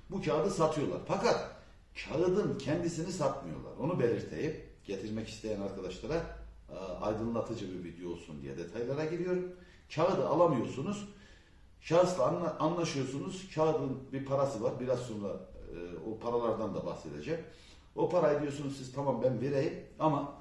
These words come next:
siz tüfeği beğeniyorsunuz. Bütün işlemleri o arkadaş yapıyor. Gümrüğe geliyor. Gümrükten o arkadaş çekiyor. Özel Güvenlik Daire Başkanlığından izinleri o arkadaş alıyor.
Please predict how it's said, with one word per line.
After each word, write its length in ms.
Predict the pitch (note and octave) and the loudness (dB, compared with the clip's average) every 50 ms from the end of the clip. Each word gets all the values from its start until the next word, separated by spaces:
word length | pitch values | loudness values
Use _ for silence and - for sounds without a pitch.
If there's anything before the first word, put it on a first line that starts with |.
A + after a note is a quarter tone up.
| - - - - | -18 -20 -20 -10
siz 220 | - F3 E3 - | -6 -4 -4 -4
tüfeği 340 | - D#3+ C#3+ D3+ C3+ B2 A#2 | -4 -2 2 2 2 4 4
beğeniyorsunuz. 800 | A2+ A#2+ C3+ D#3+ F3 F#3 F#3 F3+ F3+ F3 F3 F3+ F3+ - - - - - A2+ | 6 6 6 6 6 4 2 2 0 0 -2 -4 -4 -6 -6 -10 -12 -10 -10
Bütün 280 | A#2+ - - A3+ G3 | -8 -4 -2 -2 -2
işlemleri 540 | D#3+ C#3 - - - C#3 C#3+ C3+ B2+ A2 G#2 | -2 -4 -4 -2 0 2 2 4 2 2 2
o 160 | G2 A2+ B2 | 0 0 0
arkadaş 480 | C#3+ - - - D3+ E3+ F#3+ F3+ - F#3+ | 0 0 0 0 0 0 0 0 2 2
yapıyor. 320 | F#3+ F3+ F#3+ G#3+ G#3 G#3 - - - - - - - - - - - - - - - - | 2 2 2 2 0 0 0 -4 -8 -12 -16 -18 -20 -20 -20 -20 -20 -20 -20 -20 -12 -2
Gümrüğe 440 | B2 C3 D3+ D3+ D#3 F3 F#3 F#3+ F#3+ | 0 2 2 4 4 4 4 6 4
geliyor. 380 | G3+ G#3 G#3 G#3 G#3+ G#3+ G3+ - - - - - - - - - - - | 4 4 4 6 6 6 4 4 0 -4 -10 -14 -18 -20 -20 -20 -12 -2
Gümrükten 500 | B2+ D#3 F3 E3+ F3 F3 - - - A#2 | 0 2 4 4 4 2 2 2 0 2
o 80 | A#2 A#2 | 2 2
arkadaş 460 | B2+ - - E3 E3+ F#3 F3+ F3+ - | 2 2 0 0 0 2 0 2 0
çekiyor. 300 | F#3+ F3+ F#3 F#3 G3 F#3+ | 0 0 2 2 2 0
Özel 320 | F#3+ - - B2+ C#3+ B2+ C3 | 2 0 0 0 0 0 0
Güvenlik 400 | C#3 C3+ C3+ C3+ B2+ - - B2 | 0 2 2 2 0 -2 -2 0
Daire 240 | A#2+ B2+ B2+ B2+ | 2 4 4 4
Başkanlığından 640 | B2 - - - A#2 A2 G#2+ G#2+ G2+ F#2 F2+ F2+ F2+ G2+ | 4 2 0 0 -2 -2 -2 -2 -2 -4 -4 -4 -6 -6
izinleri 340 | G#2 B2 C3 B2 A2+ F#2+ | -4 -2 0 0 2 0
o 140 | D#2 - D2+ | 0 0 0
arkadaş 420 | - - - E3 E3+ F3+ F#3 F#3 F#3 | 0 0 0 0 0 0 2 2 4
alıyor. 240 | F#3 F#3 G3 G3 | 4 4 4 2